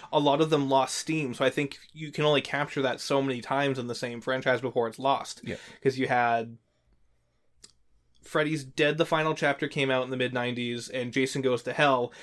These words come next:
Speaker 1: neither of which did well for the franchise, were kind of death knells.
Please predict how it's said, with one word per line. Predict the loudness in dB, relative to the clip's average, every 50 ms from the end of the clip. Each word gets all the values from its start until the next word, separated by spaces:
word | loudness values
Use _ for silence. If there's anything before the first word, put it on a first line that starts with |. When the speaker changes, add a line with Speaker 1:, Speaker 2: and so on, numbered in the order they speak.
| -20 -16 -10
Speaker 1:
neither | -6 -4 -2 -2 -2 0 0 4 6 6 6
of | 8 6
which | 6 4 2 2 -4 -6 -6 -8 -10 _ _ _ _ -14 -6 0
did | 0 0 0 2
well | 0 0 0 2
for | 4 4
the | 4 4
franchise, | 4 2 2 2 4 4 4 4
were | 4 2 2
kind | 2 0 0
of | 2 4
death | 4 4 2 2
knells. | -4 -8 -8 -10 -12 -12 -14 -14